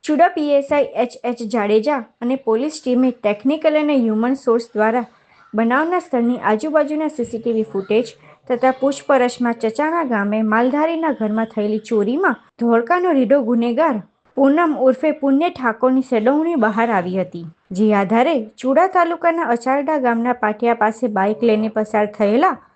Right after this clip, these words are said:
પૂનમ ઉર્ફે પુણ્ય ઠાકોરને ઝડપી લેવામાં આવ્યો હતો અને તેની પાસેથી એક પોઇન્ટ છસો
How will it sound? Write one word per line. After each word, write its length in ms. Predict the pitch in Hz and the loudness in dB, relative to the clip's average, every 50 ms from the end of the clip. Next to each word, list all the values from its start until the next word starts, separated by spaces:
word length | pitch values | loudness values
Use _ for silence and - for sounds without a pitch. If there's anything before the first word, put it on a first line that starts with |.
| _ _ | _ _
પૂનમ 420 | - 277 277 269 311 392 403 349 - | -2 0 0 2 2 2 0 0 2
ઉર્ફે 420 | 233 254 247 240 - 330 320 269 | 2 2 0 0 0 0 2 2
પુણ્ય 380 | 240 - - 269 254 262 311 359 | 0 0 0 2 2 2 2 0
ઠાકોરને 540 | 349 330 247 220 214 220 247 262 269 294 269 | -2 -2 -4 -4 -2 2 0 2 2 2 0
ઝડપી 340 | - 233 226 208 226 302 302 | -2 -4 -6 -6 -4 -4 -2
લેવામાં 440 | 294 240 208 196 196 233 269 254 | 0 0 0 0 -2 0 0 0
આવ્યો 240 | 214 190 208 202 208 | 0 0 0 -2 -2
હતો 280 | 202 190 - - 165 156 160 - _ _ _ _ _ _ _ - | -4 -4 -6 -6 -8 -8 -10 -12 _ _ _ _ _ _ _ -6
અને 160 | 208 208 202 | -4 -4 -4
તેની 300 | 208 208 202 196 202 202 | -2 -2 -2 0 0 0
પાસેથી 580 | - 208 190 196 - 240 262 262 - 359 320 254 - - - - _ _ _ - | 0 0 0 0 2 0 0 0 0 -2 -2 -2 -4 -8 -20 -20 _ _ _ 0
એક 240 | 247 311 320 320 - | 0 0 0 -2 -4
પોઇન્ટ 220 | 339 349 349 339 - | -4 -2 -2 -4 -6
છસો 760 | - 240 262 277 269 269 269 - - - - - 302 294 | -8 -4 0 0 0 0 -2 -6 -20 -16 -6 0 2 4